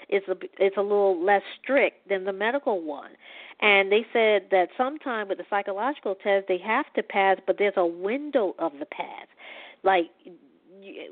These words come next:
like if there's a possibility if someone comes on the show and they kinda unhinge, they will pass that person through, just barely. And they will see if at the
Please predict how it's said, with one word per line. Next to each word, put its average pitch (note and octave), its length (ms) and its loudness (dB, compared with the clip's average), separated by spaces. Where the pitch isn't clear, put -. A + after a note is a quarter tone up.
like G3+ 320 2
if G3 200 -2
there's G#3+ 200 2
a G3+ 60 -8
possibility A3+ 840 -6
if F3+ 80 -10
someone A3 520 -8
comes A3+ 240 -4
on G#3+ 120 -6
the G3 80 -10
show A3 260 -2
and F#3+ 100 -10
they F3+ 80 -6
kinda G#3 400 -8
unhinge, G#3+ 680 -12
they C4+ 200 4
will F4+ 140 -6
pass C#4+ 320 -6
that B3+ 240 -2
person C4 480 -8
through, E4+ 380 -12
just A3+ 280 -6
barely. C4 640 -4
And G#3+ 340 0
they C4 240 4
will B3+ 160 -4
see F4 460 -2
if A#3+ 220 2
at G#3+ 140 -4
the G#3+ 80 -10